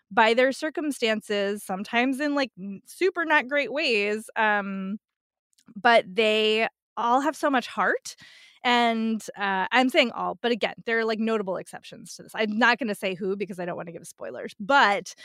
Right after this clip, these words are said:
um, there are <laughs> notable exceptions to my feelings about this. But yeah, I just, I thought everybody was so great. Uh, so it's really,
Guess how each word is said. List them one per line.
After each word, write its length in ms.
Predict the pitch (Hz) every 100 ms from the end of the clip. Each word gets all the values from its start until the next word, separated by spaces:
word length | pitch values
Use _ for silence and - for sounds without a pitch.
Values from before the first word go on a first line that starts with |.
| - _ _
um, 420 | 247 233 214 202 -
there 180 | 226 226
are 40 |
<laughs> 80 | 233
notable 340 | 285 302 427
exceptions 560 | 403 - 226 240 214 -
to 80 | 214
my 100 | 190
feelings 340 | 190 190 208 185
about 220 | 175 175
this. 200 | 170 185 - - - 202
But 260 | 285 269 -
yeah, 380 | 269 285 269 190
I 180 | 208 285
just, 400 | 247 359 - - -
I 260 | 226 240 254
thought 200 | 285 269
everybody 540 | 240 240 320 262 240 214
was 200 | 208 -
so 260 | 226 208
great. 540 | 190 190 180 175 165 - - - -
Uh, 540 | 220 208 196 196 190 -
so 460 | - 240 220 214 -
it's 200 | 269 220
really, 800 | 233 277 262 262 240 233 220 220